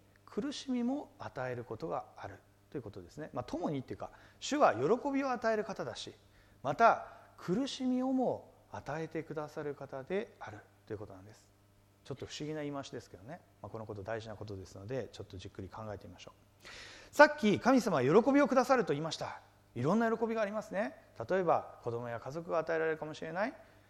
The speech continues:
与えられないかもしれない。成功が与えられるかもしれない。失敗が来るかもしれない。皆さん、成功、ずっと成功してきましたか？そんな人いないんですよね。失敗するんですよね、どっかでね。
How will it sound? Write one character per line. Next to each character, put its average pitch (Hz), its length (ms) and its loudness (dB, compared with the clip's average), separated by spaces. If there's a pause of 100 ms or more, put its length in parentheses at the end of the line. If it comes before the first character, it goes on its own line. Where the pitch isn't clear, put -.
(260)
与 156 280 -10
え 202 40 -8
ら 190 100 -8
れ 185 100 -10
な 175 120 -10
い 170 60 -12
か - 100 -12
も 226 100 -8
し - 140 -12
れ 101 100 -12
な 104 140 -14
い。 - 100 -18 (960)
成 214 220 8
功 233 220 8
が 240 100 8
与 202 160 6
え 196 60 8
ら 190 80 6
れ 190 80 4
る 185 40 0
か 180 80 -2
も 175 80 -4
し - 100 -8
れ 170 100 -4
な 202 160 0
い。 277 80 -6 (500)
失 - 340 -8 (140)
敗 226 240 -4
が 262 240 -2 (180)
来 143 60 -6
る 127 100 -4
か - 120 -10
も 131 100 -14
し - 120 -12
れ 117 100 -14
な - 80 -16
い。 - 160 -14 (600)
皆 110 180 -8
さ 180 120 -2
ん、 135 60 -6
成 147 220 -2
功、 208 500 0
ず 143 140 -4
っ - 20 -6
と 214 100 0
成 226 120 4
功 226 140 2
し 233 60 -4
て 233 80 -4
き 226 60 -4
ま 240 80 0
し - 60 -6
た 147 100 0
か？ 151 260 2 (320)
そ 117 160 -12
ん 165 80 -8
な 185 60 -10
人 - 180 -8
い - 100 -4
な 170 140 -12
い 190 60 -12
ん 165 60 -8
で 127 60 -6
す - 80 -14
よ 104 100 -12
ね。 143 180 -8
失 139 220 -10
敗 220 140 -2
す 226 80 -8
る 247 60 -4
ん - 40 -2
で 170 40 -4
す - 40 -12
よ 143 100 -4
ね、 139 80 -6
ど 135 80 -2
っ - 20 -14
か 123 140 -6
で 107 100 -10
ね。 165 220 -8